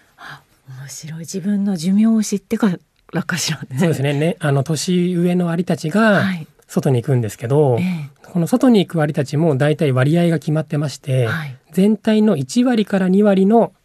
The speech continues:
Speaker 2: 働きアリが巣の外に餌を探しに行きます。
Speaker 1: ええ。
Speaker 2: なので、公園とか行くとよくアリの巣からたくさんアリ出てますよね。
Speaker 1: はい。
Speaker 2: でも、あれは実は全体の一割、二割の個体で、
Speaker 1: ええ、面白い。はい。
Speaker 2: 地下にはですね、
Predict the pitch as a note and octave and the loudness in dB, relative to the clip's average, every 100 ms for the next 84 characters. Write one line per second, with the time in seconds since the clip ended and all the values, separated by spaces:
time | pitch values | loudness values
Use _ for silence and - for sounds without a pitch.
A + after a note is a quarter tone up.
0 | _ D#3 E3 E3 D3+ F3 D#3 F3 A3+ D3+ | _ -4 -2 -4 0 0 2 2 2 2
1 | - - D#3+ B2+ G#3+ G#3+ A#2 - _ _ | -4 0 0 2 2 2 2 -2 _ _
2 | _ _ _ D3+ E3 C#3+ C3 G#2+ B2 G#2 | _ _ _ -4 0 2 0 -2 -6 -6
3 | A#2 - A#2+ F#3+ F#3 F3+ F3+ F#3 F3+ F3+ | -6 -8 -10 -6 -4 -4 -6 -10 -12 -12
4 | F3 E3+ - _ _ G3 G3 D3+ - A3+ | -14 -16 -20 _ _ 2 4 2 2 4
5 | A#3 B3 B3+ F#3+ C3+ - D3+ F3 C3+ E3+ | 4 2 2 0 0 0 0 2 2 4
6 | G#3+ - F3+ C3 C3+ - F#3 F3+ F3+ F3+ | 2 2 -2 -2 -4 -4 -4 -2 0 0
7 | D#3+ - G#2+ G2 A#2 E3+ F#3 E3+ F3 G#3+ | -2 -2 -6 -4 -4 -4 -6 -8 -4 -2
8 | F3+ D#3 G#3 A#3 D3+ C#3+ G#3 D#3 A#2 D#3+ | 0 2 2 4 2 0 0 0 2 2
9 | F3+ F#3 F3+ D3+ B2 G#3 G3 A#2+ B2+ E3+ | 2 2 2 0 0 2 2 2 0 2
10 | C#3 A2 - - A#2 G#2+ C3+ D3 D3+ B2 | 0 -2 -6 -6 -6 0 2 4 4 2
11 | F4+ F4+ E4 D#4+ - - A#3 A3 - - | -2 -8 -8 -8 -8 -8 -8 -6 -6 2
12 | G#3+ D3+ A2 A2+ A#2+ A2+ G2 | 2 4 0 -4 -6 -6 -8